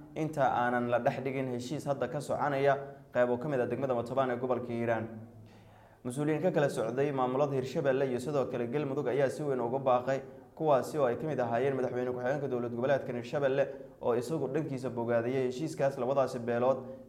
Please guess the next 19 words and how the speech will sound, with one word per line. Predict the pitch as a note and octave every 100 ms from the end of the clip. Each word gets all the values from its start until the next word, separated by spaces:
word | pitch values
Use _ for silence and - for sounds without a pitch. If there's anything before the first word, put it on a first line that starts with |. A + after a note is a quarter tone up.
| B2
ee | A#2+
ku | D#3+ D3+
dagaalamay | B2+ A#2+ A#2 B2 C3 - - - - -
galbeedka | A#2+ B2 C#3 D3+ D3+ C#3
iyo | B2
waqooyiga | A#2 A#2+ D3 C#3+ B2
degmada | A2+ C3 C3
Matabaan | A#2 B2+ C3 C3
in | B2
heshiis | A#2+ C3+ B2
la |
dhex | A#2+ A2 A2+
dhigo. | A2 G#2+ A2 - -
Waxaa | A2 A#2
sidoo | C#3+ B2+
kale | A#2 A#2 - - - - - - - - - - - _ _ -
garwadeyn | C3 C3+ D#3 C#3+
ka | D3 B2
ahaa | B2+ C#3+